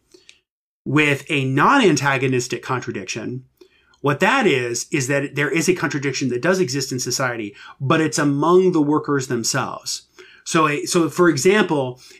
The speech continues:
a non-antagonistic contradiction within social society could be workers and peasants and their needs and their desires, right? Now, this is something that's been brought up a lot when I've discussed this stuff, especially with my wife, who I bounce ideas off of a lot.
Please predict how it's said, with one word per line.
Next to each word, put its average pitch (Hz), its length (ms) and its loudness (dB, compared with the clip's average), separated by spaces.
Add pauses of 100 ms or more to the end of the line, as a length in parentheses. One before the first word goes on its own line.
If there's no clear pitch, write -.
a 156 140 2
non-antagonistic 147 1120 0
contradiction 123 640 -4
within 123 260 -4
social 185 380 -2
society 127 480 -4
could 135 160 -4
be 120 280 -4 (320)
workers 139 760 -2 (280)
and 117 260 -8
peasants - 680 -6 (300)
and 123 260 -8
their 156 520 -2 (100)
needs 131 680 -4
and 131 160 -6
their 143 180 -2
desires, 123 640 -12
right? 123 300 -8 (440)
Now, 147 200 2
this 175 200 2
is 143 120 4
something 214 280 2
that's 160 180 2
been 147 260 -2
brought 143 220 2
up 135 100 -4
a 127 40 -2
lot 131 260 0
when 131 100 -6
I've 117 100 -8
discussed 156 460 -6
this 123 160 -4
stuff, 117 240 -8
especially 160 340 -2
with - 100 0
my 123 120 -4
wife, 113 300 -6
who 113 100 -6
I 110 60 -6
bounce 113 260 -8
ideas 107 400 -8
off 98 180 -12
of 98 220 -10
a - 20 -14
lot. 104 400 -10